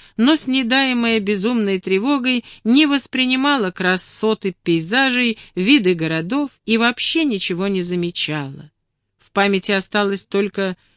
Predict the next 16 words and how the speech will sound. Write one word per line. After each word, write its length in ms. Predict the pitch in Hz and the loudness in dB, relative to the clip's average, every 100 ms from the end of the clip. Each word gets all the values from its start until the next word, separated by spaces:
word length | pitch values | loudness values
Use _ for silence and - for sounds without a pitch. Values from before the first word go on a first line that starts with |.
| _ | _
изнурительная 960 | 220 196 220 240 311 - 269 254 262 254 | 0 4 4 4 4 2 -2 -2 -2 -2
тряска 560 | 214 208 202 190 - | 0 0 0 -4 -8
по 140 | 170 175 | -8 -6
плохим 540 | 190 185 - 196 180 | -4 -4 -2 -2 -2
дорогам 600 | 165 190 285 247 254 233 - - - | -2 0 0 -2 -2 -4 -6 -16 0
да 160 | 202 | 4
нестерпимая 1080 | 240 240 - 240 226 - 240 269 247 233 226 | 6 4 0 -2 -2 -2 -2 -2 0 -2 -4
жара. 540 | 175 185 147 139 151 - _ _ _ _ _ - | -4 -6 -6 -8 -10 -18 _ _ _ _ _ -8
Была 320 | 160 180 190 | 0 2 0
середина 640 | - 190 190 190 190 190 - | 0 0 0 0 0 -2 -6
августа. 880 | 180 190 165 147 143 - - - - _ _ _ _ | -4 -2 -2 -8 -12 -14 -20 -20 -20 _ _ _ _
Лето 380 | 170 202 202 196 | 2 2 2 -2
стояло 500 | - 196 196 196 190 | -4 0 0 2 0
на 180 | 185 185 | 0 2
редкость 500 | 190 190 - 185 165 | 0 -2 -4 -6 -4
жаркое. 720 | 151 180 156 - - 135 | -6 -6 -8 -12 -18 -18